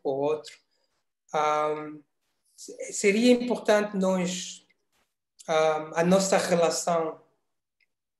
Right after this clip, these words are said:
ahm, em português falando, sendo verdadeiramente esta relação, porque nós temos muito dentro dessa história, desse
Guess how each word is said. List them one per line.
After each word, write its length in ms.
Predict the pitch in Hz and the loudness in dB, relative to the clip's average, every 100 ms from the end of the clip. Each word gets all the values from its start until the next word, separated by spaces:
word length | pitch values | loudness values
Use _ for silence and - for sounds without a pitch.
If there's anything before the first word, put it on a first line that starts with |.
| _ _ - | _ _ -6
ahm, 380 | 151 151 151 165 | -2 -2 -4 -2
em 140 | 185 | 0
português 480 | 180 170 - 180 180 | 0 -2 -2 0 0
falando, 580 | - 170 160 165 175 - _ _ _ _ _ _ _ _ _ _ _ | 2 2 2 0 -4 -10 _ _ _ _ _ _ _ _ _ _ _
sendo 500 | - - 214 190 165 | -10 -4 0 0 2
verdadeiramente 1200 | 165 175 175 170 180 175 165 165 165 - - - _ _ _ _ | 2 4 4 6 6 4 6 4 4 -2 -12 -14 _ _ _ _
esta 320 | - - - | -8 -8 -2
relação, 600 | 147 151 151 147 156 156 - _ _ _ _ | -2 0 0 0 -6 -6 -12 _ _ _ _
porque 180 | - 196 | -6 0
nós 180 | 185 - | 0 0
temos 300 | 196 170 - | -2 -2 -6
muito 580 | 151 151 170 175 - - - _ | -10 -8 -6 -6 -8 -18 -20 _
dentro 380 | 156 160 165 151 | 0 2 2 -2
dessa 300 | 156 156 - | -2 -4 -8
história, 680 | - - 160 151 151 147 - _ _ _ _ _ - | -10 0 4 4 0 -6 -10 _ _ _ _ _ -2
desse 880 | 165 165 - - 180 156 151 143 | 0 0 -2 -6 -6 -6 -6 -8